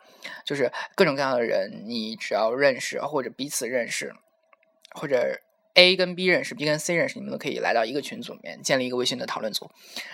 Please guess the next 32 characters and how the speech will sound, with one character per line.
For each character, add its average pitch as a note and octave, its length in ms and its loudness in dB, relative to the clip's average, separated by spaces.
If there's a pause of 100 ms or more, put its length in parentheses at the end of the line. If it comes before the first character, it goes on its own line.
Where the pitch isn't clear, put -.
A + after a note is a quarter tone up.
(120)
然 D3 100 4
后 D3+ 100 10
这 D3+ 80 -2
个 D3+ 60 2
讨 C#3+ 140 -2
论 B2+ 180 4
组 B2 160 -2
里 A#2 100 -2
面 A2+ 140 2
你 A2 80 -6
们 A2+ 100 -6
可 A2 120 -4
以 A2 100 -2
进 A#2+ 100 -6
行 G#2+ 440 -10
欢 C3 160 -6
快 B2+ 100 -2
的 - 80 -2
聊 F#2+ 160 0
天 A#2+ 280 -2
啊， B2 180 6
一 B2+ 40 4
方 C3+ 140 -2
面 B2+ 160 -2
扩 D#3+ 160 0
大 C3 160 2
了 C3+ 60 -2
你 F#2+ 100 -8
的 F#2 220 -2
社 - 200 -6
交 C#3+ 140 -2
面。 F#3+ 160 -2